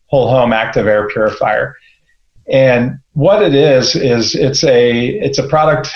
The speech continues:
it's called photocatalytic oxidation. So it uses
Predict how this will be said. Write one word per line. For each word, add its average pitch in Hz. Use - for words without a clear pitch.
it's 147
called -
photocatalytic 147
oxidation. 113
So 117
it 139
uses 160